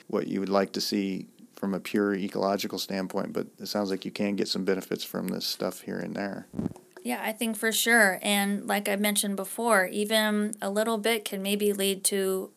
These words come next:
Speaker 2: a larger amount. Maybe a neighbor sees it, or maybe you yourself decide you want to do more. So every little bit does help, and,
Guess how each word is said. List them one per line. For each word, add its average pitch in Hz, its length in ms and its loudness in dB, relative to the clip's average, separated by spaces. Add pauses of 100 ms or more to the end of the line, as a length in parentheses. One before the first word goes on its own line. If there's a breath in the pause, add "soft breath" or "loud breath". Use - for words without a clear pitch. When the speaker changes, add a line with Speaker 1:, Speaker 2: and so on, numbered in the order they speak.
(140)
Speaker 2:
a 196 80 0
larger 196 400 2
amount. 185 340 0
Maybe 180 240 -4
a 180 60 -4
neighbor 190 400 0
sees 185 400 0
it, 175 220 -6
or 175 120 -8
maybe 185 240 -6
you 190 180 -2
yourself 202 540 0
decide 190 520 0
you 190 100 -4
want 190 240 -4
to - 100 -10
do 196 140 -4
more. 185 400 -4 (360 loud breath)
So 185 440 0 (220)
every 233 280 2
little 226 240 4
bit 208 280 4
does 196 300 2
help, 185 380 -4
and, 175 360 -10